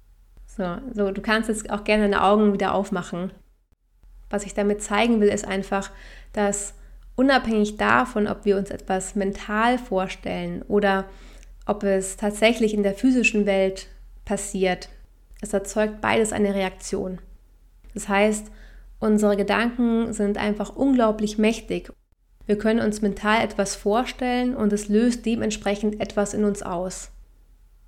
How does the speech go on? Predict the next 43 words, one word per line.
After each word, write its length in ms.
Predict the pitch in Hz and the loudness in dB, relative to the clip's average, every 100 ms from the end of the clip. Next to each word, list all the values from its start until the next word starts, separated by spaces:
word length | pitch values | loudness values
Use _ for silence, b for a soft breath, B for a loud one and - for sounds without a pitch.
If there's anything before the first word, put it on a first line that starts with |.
| _ _ _ - - | _ _ _ -10 -4
Das 160 | 202 | 0
ist 160 | 233 240 | 2 2
jetzt 200 | 247 - | 2 2
nichts 260 | 208 208 | -2 0
Neues, 440 | 214 220 247 196 202 | 4 6 8 6 2
aber 340 | 190 202 202 - | 0 2 0 -2
wir 160 | 208 214 | -2 0
denken 300 | 208 233 233 | 2 2 2
darüber 340 | 214 214 220 | 2 0 0
oft 180 | 208 - | -4 -2
gar 160 | 202 208 | 0 0
nicht 200 | 214 214 | 0 0
wirklich 320 | 214 214 220 | -2 0 4
nach, 400 | 214 214 202 - | 6 8 6 0
was 140 | 190 | -2
das 140 | 208 208 | -2 -2
eigentlich 380 | - 202 208 | 0 2 0
bedeutet. 640 | 208 202 208 226 214 196 - B B B B | 0 2 4 2 0 -6 -14 B B B B
Und 180 | 208 208 | -2 2
auch, 160 | 196 208 | 2 2
dass 220 | 214 214 | -2 0
wir 60 | |
das 160 | 202 202 | 0 -2
für 160 | - 208 | -2 2
uns 280 | 208 208 | 2 0
proaktiv 560 | - 226 208 - 240 233 | 0 2 2 2 0 2
nutzen 400 | 233 254 - 175 | 2 0 -4 -10
können. 380 | - 175 - 202 - - - - - - - - | -6 -6 -6 -10 -16 -20 -20 -20 -20 -20 -14 -4
Jetzt 240 | 220 214 | -2 2
bei 100 | 214 | 2
dem 280 | 196 208 233 | 4 6 6
Beispiel 440 | 233 226 226 233 208 | 6 4 2 0 2
war 120 | 202 | 2
es 80 | 208 | 0
etwas 320 | 214 202 - | -4 -4 -2
sehr 100 | 202 | -2
Körperliches, 720 | - 233 226 185 180 202 190 | 4 6 6 2 0 -6 -4
also 160 | 196 196 | -4 -2
der 120 | 190 | 0
Genuss 360 | 196 214 220 | 4 4 2
mit 120 | 208 202 | 0 0
dem 120 | 185 | 0
Lieblingsgericht. 720 | 220 - 208 - - 185 - | -2 -2 -6 -8 -10 -10 -12